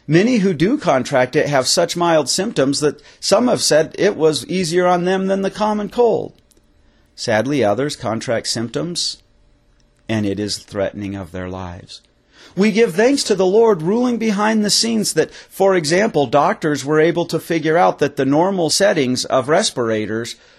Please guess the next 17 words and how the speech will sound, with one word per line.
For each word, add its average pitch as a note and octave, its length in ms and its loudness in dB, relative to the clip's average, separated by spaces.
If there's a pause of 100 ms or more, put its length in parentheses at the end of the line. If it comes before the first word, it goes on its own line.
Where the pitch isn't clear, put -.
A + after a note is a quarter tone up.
(200)
when C#3 180 0
a C#3 60 2
person E3 540 0
was C#3+ 160 0
suffering D#3 400 0
the C#3 80 0
symptoms C#3 500 -4
so A2 300 0
bad G#2+ 340 0
that A2 160 -4
they A2+ 140 0
needed E3 320 -2
the G2+ 100 -2
respirator, F2+ 800 -6 (340)
those D3 300 0
normal E3+ 480 0
settings G2 920 -4